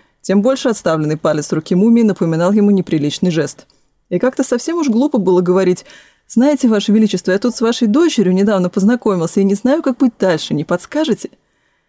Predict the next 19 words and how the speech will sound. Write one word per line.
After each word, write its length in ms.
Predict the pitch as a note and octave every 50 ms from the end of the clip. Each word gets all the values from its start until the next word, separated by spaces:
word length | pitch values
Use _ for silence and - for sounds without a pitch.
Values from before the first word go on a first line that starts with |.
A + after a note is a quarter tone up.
| _ _ _ _ _ _ _
Чернота 420 | - - F#3+ G#3+ A#3 A#3 - D#4
глазниц 440 | C4 C#4+ A#3+ A3 F#3+ F#3+ G3 G#3 -
так 180 | - F#3 F3+ -
и 40 | E3
притягивала 600 | - E3+ D#3+ - - D#3+ D3+ D3 E3 F3 F#3+ G3
взгляд, 440 | F#3+ F#3 F3 F#3+ F#3+ F#3 C#3+ B2 - -
а 100 | F3+ D#3+
воображение 640 | D3+ D#3+ D3+ D3 D#3 D3 C#3 E3 E3 D#3+ F#3+ G#3+ G#3
дорисовывало 680 | F#3+ F3+ D3+ C#3+ - - D#3+ D#3+ D3+ C#3+ D#3 D#3 D#3+
черты. 440 | - - F#3+ - - - C#3 B2+ - _ _ _ _ _ _ _ -
Никаких 440 | F3 E3+ E3+ - F#3+ F#3 A#3 A3+ -
страшилок, 580 | - B3 A3+ A#3 - - C#4+ C4 F#3 - -
приятное 480 | - F3+ D3+ C#3+ F#3 G#3+ A3+ - A3 F#3+
лицо, 320 | D#3+ D3+ - - - D#3+
мужественное, 680 | D3+ D#3+ G3 G3+ G#3 G3+ - - E3 D#3 D#3+ D#3 F#3 -
как 140 | - E3 -
писал 320 | _ F3 - - E3 D#3+ E3+
Гастон 400 | F#3 F#3+ F#3 - - E3 D#3+ D#3
Масперо. 480 | D#3+ - - - F#3 G3 G#3+ F#3+ D#3